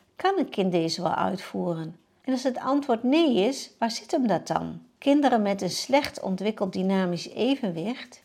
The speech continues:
dit is het aanpassen van je houding tijdens het uitvoeren van doelgerichte bewegingen, die kunnen bijvoorbeeld moeite hebben met voorwaarts rollen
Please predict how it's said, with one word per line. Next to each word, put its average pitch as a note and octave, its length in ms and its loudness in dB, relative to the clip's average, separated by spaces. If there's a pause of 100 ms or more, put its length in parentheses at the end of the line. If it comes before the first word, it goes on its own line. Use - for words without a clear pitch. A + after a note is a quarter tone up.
(180)
dit F3+ 180 -8
is E3+ 140 -4
het - 140 -8
aanpassen G3+ 640 0
van F#3+ 220 -2
je F3+ 60 0
houding F#3+ 600 6 (320)
tijdens G3 320 2
het F#3 240 -2
uitvoeren G3+ 600 2
van F3+ 400 0
doelgerichte A3 720 2
bewegingen, G#3 800 0 (240)
die D#4+ 160 2
kunnen C#4+ 280 6
bijvoorbeeld G#3+ 460 2
moeite D#4+ 380 4
hebben F#3+ 200 4
met F3 160 -2
voorwaarts A#3 600 0
rollen F3 460 0